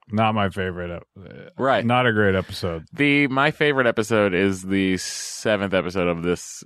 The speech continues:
Speaker 2: season, and we're gonna get to it eventually,
Speaker 1: In
Speaker 2: and
Speaker 1: two years.
Speaker 2: I'm really looking forward to it. Uh, but here's the deal. Okay, so it's Peter's Italian Restaurant. Uh, my favorite thing of Peter's, uh, interview where he's sitting down, you know, the sit-down interview where he's talking to camera.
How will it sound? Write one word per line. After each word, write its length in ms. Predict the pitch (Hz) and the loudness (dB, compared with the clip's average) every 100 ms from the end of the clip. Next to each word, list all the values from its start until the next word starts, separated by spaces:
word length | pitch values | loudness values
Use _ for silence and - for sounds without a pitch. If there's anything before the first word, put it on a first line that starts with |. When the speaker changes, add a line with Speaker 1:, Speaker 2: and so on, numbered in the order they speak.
| - | -20
Speaker 2:
season, 580 | - - 90 78 82 80 | -16 -8 -6 -4 -6 -8
and 240 | 69 76 | -8 -6
we're 80 | 80 | -4
gonna 160 | 82 | -4
get 180 | 78 76 | -4 -6
to 120 | - 76 | -4 -6
it 100 | - _ _ _ - | -6 _ _ _ -16
eventually, 520 | 80 80 80 80 76 71 | -6 -4 -2 -2 0 0
Speaker 1:
In 80 | |
Speaker 2:
and 140 | 69 76 | 0 0
Speaker 1:
two 60 | 85 | -2
years. 100 | 67 | 0
Speaker 2:
I'm 300 | 76 78 71 | -2 -4 -2
really 180 | 80 76 | 0 0
looking 200 | 71 76 | -2 -6
forward 240 | 62 57 - | -8 -8 -10
to 80 | - | -14
it. 80 | - - - - | -16 -16 -14 -8
Uh, 400 | 95 95 90 - 87 | -4 -2 -4 -6 -4
but 140 | 101 | -4
here's 220 | 117 117 | -2 -2
the 60 | 98 | -2
deal. 180 | 76 57 | -6 -4
Okay, 300 | 92 98 85 | -4 0 0
so 140 | 82 85 | 0 -4
it's 100 | - | -2
Peter's 220 | 139 131 | -2 0
Italian 240 | 131 117 | 0 2
Restaurant. 400 | 113 - 110 95 _ - - _ _ - | 0 0 0 0 _ -20 -20 _ _ -8
Uh, 540 | - 104 98 98 98 - | 0 2 4 4 2 0
my 100 | 98 | -4
favorite 300 | - 123 120 | 0 -2 0
thing 240 | 123 113 98 | 0 0 2
of 320 | 107 104 104 | 0 0 -2
Peter's, 460 | 120 104 101 95 95 | 0 2 2 2 2
uh, 420 | 87 85 80 80 - - | 2 2 0 -4 -8 -2
interview 400 | 113 110 110 107 | 0 2 4 4
where 120 | 92 | 2
he's 100 | 85 | 0
sitting 240 | 104 - | -2 0
down, 180 | 95 - | 0 0
you 80 | 92 | 0
know, 120 | 82 | -2
the 80 | 82 | -2
sit-down 480 | 95 - 92 90 87 | -4 -2 -2 0 -2
interview 340 | 92 90 92 | -4 -2 -2
where 80 | 87 | -2
he's 80 | - | -2
talking 240 | 87 85 | -4 -6
to 60 | 82 | -8
camera. 400 | 87 87 87 | -6 -4 -4